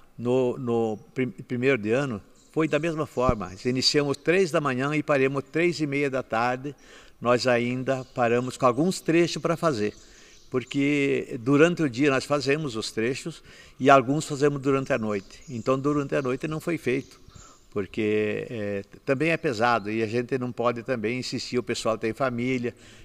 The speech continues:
tem também que, é, é,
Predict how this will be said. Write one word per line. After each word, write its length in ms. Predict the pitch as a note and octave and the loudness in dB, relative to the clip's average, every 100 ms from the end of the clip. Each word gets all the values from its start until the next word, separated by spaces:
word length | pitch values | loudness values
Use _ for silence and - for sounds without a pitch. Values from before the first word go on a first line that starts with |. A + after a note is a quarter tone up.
| - | -4
tem 500 | A#2+ A2 G#2+ G#2 G#2 A#2 B2+ C3 - - - - - - - | -2 0 -2 -6 -8 -12 -16 -20 -20 -20 -20 -20 -20 -20 -8
também 300 | A2 G2+ A2 | -6 -4 -4
que, 160 | - | -4
é, 20 | G#2+ | -4
é, 800 | G#2 G2+ A2+ G#2 G#2 G#2 G#2 | -4 -8 -10 -8 -10 -10 -14